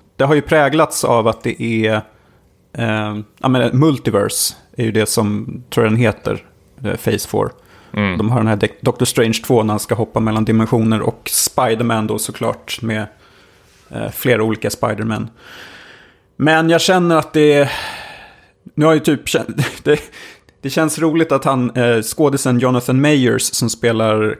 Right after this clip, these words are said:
Speaker 1: Kang, alltså skurken i, eh, nya Ant-Man, han säger det, han har inte sett filmen. Eh, och det är väl vanligare än man tror,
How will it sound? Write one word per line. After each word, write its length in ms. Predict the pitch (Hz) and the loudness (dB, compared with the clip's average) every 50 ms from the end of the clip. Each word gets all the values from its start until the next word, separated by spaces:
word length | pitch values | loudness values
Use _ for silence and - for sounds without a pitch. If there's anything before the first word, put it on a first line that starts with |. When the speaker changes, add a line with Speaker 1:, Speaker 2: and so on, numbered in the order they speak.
| - | -4
Speaker 1:
Kang, 460 | - 170 139 120 113 107 107 113 113 - - | -2 -2 0 0 0 -2 -2 -4 -4 -4 -6
alltså 160 | 117 - 113 | -6 -4 -4
skurken 600 | - - - 147 139 123 127 - - 117 110 110 107 | -4 0 2 2 2 2 -2 -4 -2 -2 -2 0 -2
i, 360 | 113 110 110 107 107 107 - _ _ _ _ _ _ _ - - _ - | -2 -2 -2 -2 -4 -6 -8 _ _ _ _ _ _ _ -20 -20 _ -8
eh, 260 | 113 113 110 110 110 | -6 -4 -4 -2 -2
nya 360 | 113 113 110 107 110 110 113 | 0 0 0 2 0 0 0
Ant-Man, 600 | - 117 113 110 110 - 120 113 107 107 107 - - _ _ _ _ _ _ - | 0 0 -2 -2 -2 0 -2 0 0 -2 -4 -6 -10 _ _ _ _ _ _ -12
han 280 | - 151 139 131 127 | -4 -2 0 0 0
säger 200 | - - 123 117 | 2 2 2 2
det, 100 | 113 110 | 2 0
han 140 | 110 - 123 | 0 2 2
har 60 | 123 | 2
inte 160 | 127 127 123 | 2 0 -2
sett 320 | 117 - 151 135 - - - | 0 0 0 0 -2 -8 -6
filmen. 440 | - 117 110 107 107 110 110 127 127 - _ - _ _ _ _ _ _ _ _ _ _ - - | -4 -2 -2 -2 -2 -2 -4 -6 -8 -10 _ -20 _ _ _ _ _ _ _ _ _ _ -18 -14
Eh, 460 | - 50 50 50 50 50 - 50 - - _ _ _ _ _ | -12 -10 -10 -10 -10 -10 -10 -12 -14 -14 _ _ _ _ _
och 140 | - 135 123 | -4 -2 2
det 160 | 131 151 160 | 4 6 6
är 80 | 160 156 | 6 6
väl 220 | 151 151 151 143 | 4 4 2 2
vanligare 400 | 135 160 156 147 147 151 156 151 | 2 2 2 2 2 2 2 2
än 60 | 143 143 | 4 2
man 120 | 143 139 | 2 0
tror, 480 | - - 175 151 120 117 110 113 113 | 2 2 2 2 2 2 0 -2 -4